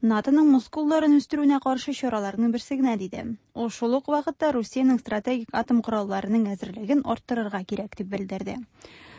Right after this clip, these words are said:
Украинада матәм көннәре бара. Донецкидагы Засядька шахтасында булган шартлаудан соң үлгән күмерчеләр саны туксанга җитте. Ун кеше югалган. Израиль премьер-министры Ахут Альмерт ил хөкүмәте фәләстиннәр белән сулых килешүен киләсе елда ук кабул итәргә өметләнә, дип белдерде.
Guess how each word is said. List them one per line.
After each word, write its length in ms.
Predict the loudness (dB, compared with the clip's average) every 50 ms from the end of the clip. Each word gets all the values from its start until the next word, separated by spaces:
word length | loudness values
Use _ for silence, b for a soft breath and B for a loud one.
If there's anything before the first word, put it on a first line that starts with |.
| B B B
Украинада 560 | -2 2 4 4 6 6 6 6 6 6 8
матәм 320 | 6 6 6 4 2 2 2
көннәре 380 | 2 0 0 0 -2 -4 -4 -4
бара. 240 | -6 -6 -6 -6 -6 -6
Донецкидагы 880 | 0 2 4 6 6 6 4 2 -2 -2 0 0 0 2 2 0 2 0
Засядька 400 | -2 -2 0 -2 -2 -2 -2 -4
шахтасында 560 | -2 -2 -4 -2 -2 -2 0 2 0 0 0
булган 240 | -4 -2 -2 -2 -2
шартлаудан 560 | -2 -4 -6 -4 -2 -4 -4 -4 -6 -6 -6
соң 220 | -2 0 0 0 0
үлгән 320 | -2 -2 2 2 2 2
күмерчеләр 480 | 2 0 0 0 -2 -4 -2 -2 -2 -2
саны 240 | -2 -2 0 0
туксанга 540 | -2 -2 -6 -4 -2 0 0 0 0 -4 -6 -6
җитте. 460 | -8 -10 -12 _ _ -10 -10 -10 B B B B B B B B _
Ун 160 | 4 4 4
кеше 220 | 4 2 -4 -6 -4
югалган. 640 | -4 -2 -2 -4 -4 -4 -6 -8 -8 -8 -8 -10 -12 B B B B B B B B B B B
Израиль 380 | 2 2 2 4 4 4 4 4
премьер-министры 760 | 6 6 6 8 6 6 6 6 6 6 4 4 0 -2 -2 -2
Ахут 240 | -2 -2 -4 -6 -4
Альмерт 460 | -4 -2 0 2 2 2 2 0 -4
ил 180 | -6 -6 -4 -2
хөкүмәте 480 | -4 0 2 4 4 4 2 0 -2
фәләстиннәр 560 | -2 0 0 0 -2 -2 0 0 2 2 2 2
белән 240 | 2 2 2 2
сулых 240 | 0 -2 -4 -4 -6 _
килешүен 580 | -8 -6 -6 -6 -6 -4 -2 2 2 2 2 2
киләсе 460 | 0 0 0 0 0 0 -2 -4 -4
елда 260 | -4 -2 -2 0 0
ук 100 | 0 -2 -2 -2
кабул 240 | -2 -2 0 -2
итәргә 320 | -4 -4 -6 -6 -2 -2 -2
өметләнә, 400 | -2 -2 -2 -2 0 0 -2 -4
дип 160 | -6 -8 -8
белдерде. 480 | -8 -8 -6 -8 -8 -8 -8 -8 -10